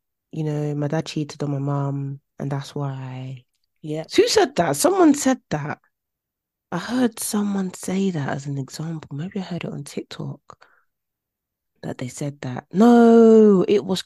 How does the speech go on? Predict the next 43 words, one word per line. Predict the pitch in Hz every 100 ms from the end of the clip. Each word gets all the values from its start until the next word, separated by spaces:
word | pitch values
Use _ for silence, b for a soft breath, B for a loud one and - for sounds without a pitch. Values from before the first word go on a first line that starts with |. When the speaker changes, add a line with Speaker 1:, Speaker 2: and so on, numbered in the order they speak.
| -
Speaker 1:
it | - 196
was | 185
Tristan. | - 233 - - 165 143 131 - _ _ _ _ _ _ _ _ _ _ _ _ -
Speaker 2:
Oh, | 156 160
is | 170 196
it? | 233 180 160
He |
Speaker 1:
He | 156
was |
Speaker 2:
said | -
Speaker 1:
talking | 214 208
Speaker 2:
it. | 185
Speaker 1:
to | 160
Courtney. | - 196 214 160 139 135 _
No, | 202 180
talking | 220 214 -
to | 180 165 156 151 147 - - _ _ _ _ _ _
Courtney, | - - 185 180 170 165
Chloe. | - 160 156 139 135 b b _
Talking | 226 208
to | 175
Courtney. | - 175 - 143 143 _ _ _ _ _ -
Speaker 2:
Mm. | 165 165 160 156
Speaker 1:
And | 156
he | 151
said, | 143 147 135
"Yeah, | 143 156 151
you | 147 147
know, | 143
when | 143 151
my | 143
mom, | 143 156 156
my | 151
mom | 147 151
cheated | - - 151
on, | 147 147
my | 151
dad | 165 160
cheated | - -
on | 147
my | 143
mom, | 139 151 156 156 151 151
and | 139